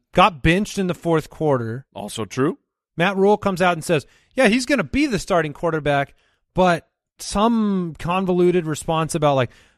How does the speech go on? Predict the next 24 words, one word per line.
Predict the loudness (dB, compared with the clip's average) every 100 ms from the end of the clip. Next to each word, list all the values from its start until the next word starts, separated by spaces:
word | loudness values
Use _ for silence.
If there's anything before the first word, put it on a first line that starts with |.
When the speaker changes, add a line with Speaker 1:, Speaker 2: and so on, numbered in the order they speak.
| _
Speaker 1:
"But, | 2 2
you | 2
know, | 2 2
he | 2
hasn't | 0 -2
seen | -8 -4 -2 0
a | 0
lot | 2 2 0
of | -2
the | -6
pressure | -4 -2 0 -2 -2 0 0 0 -4 _ _ _
in | -4
the | -4
fourth | 0 0 0
quarter, | 2 2 2
so | 0 -2
we |
wanted | 0 0
to |
get | -2 -4
P | -4 -4
J | -2 0 0 0
in | -2
there. | -2 -2 0 -2